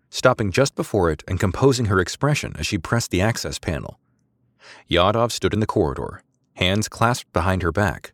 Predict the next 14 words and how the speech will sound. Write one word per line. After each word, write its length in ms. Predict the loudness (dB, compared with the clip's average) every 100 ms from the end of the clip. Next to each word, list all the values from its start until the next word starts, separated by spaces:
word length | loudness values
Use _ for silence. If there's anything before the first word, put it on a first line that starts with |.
| _ _ _ _
familiar 560 | -2 2 2 2 0
stern 480 | -2 0 0 0 -2
but 160 | -4 0
fair 280 | 4 6
expression 520 | 4 0 0 0 0 -2
on 80 |
her 120 | -2 0
face. 460 | 0 0 -4 -12 _ _ _ _ _ 0
"Lieutenant 460 | 2 2 0 0
Meredesi, 640 | 2 4 4 2 0 -8 -16 _ _ _ _ 2
a 80 | 4
word," 460 | 6 2 0 -10 -20 _
she 240 | -10 -6 -4
said, 340 | -2 -4 -4